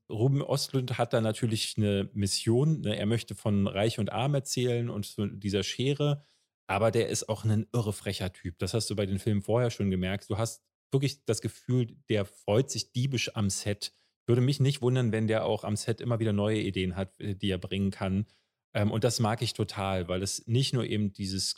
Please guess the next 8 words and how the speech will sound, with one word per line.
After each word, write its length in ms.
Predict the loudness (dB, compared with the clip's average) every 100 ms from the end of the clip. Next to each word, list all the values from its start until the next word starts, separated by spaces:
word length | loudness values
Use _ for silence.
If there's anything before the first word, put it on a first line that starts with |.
| _
drüberliegende 600 | 2 4 4 4 2 0
Thema 320 | -2 0 0 -2
ist, 300 | -6 -4 -4
das 160 | -2
erzählt 400 | -2 -2 -4 -2
wird, 160 | -4 -2
sondern 280 | -2 -2 -2
auch 320 | -4 -6